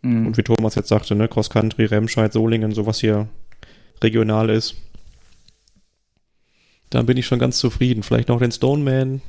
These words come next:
Speaker 2: ein zweites Mal. Das ist jetzt kein Rennen, aber das hat mir so landschaftlich und, ja, von der Distanz und den Höhenmetern gut gefallen. Das würde ich gern nochmal fahren in Belgien.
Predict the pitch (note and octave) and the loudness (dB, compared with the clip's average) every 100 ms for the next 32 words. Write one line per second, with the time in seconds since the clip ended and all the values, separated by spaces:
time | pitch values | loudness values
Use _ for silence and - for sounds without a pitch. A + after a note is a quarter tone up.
0 | - - - - G3 D#3+ - B2 - A#2 | -16 -18 -20 -20 -16 -10 0 0 0 0
1 | A#2+ A#2+ A2 A2 - - A2+ G#2+ G#2 B2 | 0 0 -2 -4 -6 -2 0 2 2 0
2 | B2+ A2+ A2+ A2+ A2 - - A2+ A2 A2+ | 0 0 0 0 -2 -4 -2 0 2 0
3 | B2+ C3 - A#2+ - A2 A2 - - - | 0 -2 0 0 0 0 0 -4 -16 -20
4 | - - - _ _ _ _ _ - - | -20 -20 -20 _ _ _ _ _ -2 -2
5 | G#2+ - A2+ A2 A2 A#2 A2+ - - B2 | 0 0 0 0 0 -4 -8 -14 -2 0
6 | - B2 B2+ A#2+ A#2+ A#2 A#2+ C3 C3 B2 | 2 0 0 -2 -2 0 0 2 0 0
7 | B2 B2 - B2 B2+ B2 A#2+ B2 - - | 0 0 -2 -2 0 0 0 -2 -8 -16
8 | - - - _ _ _ _ _ _ _ | -16 -18 -20 _ _ _ _ _ _ _
9 | _ _ _ - A2+ - A2+ A2+ A#2 A2+ | _ _ _ -4 -4 0 -2 -2 -2 0
10 | A2 A2+ A2+ A#2 A2+ A2+ A2+ A2+ A#2 A#2 | 0 0 0 0 0 0 0 0 0 0
11 | A#2 A2+ A2+ | 0 -2 -4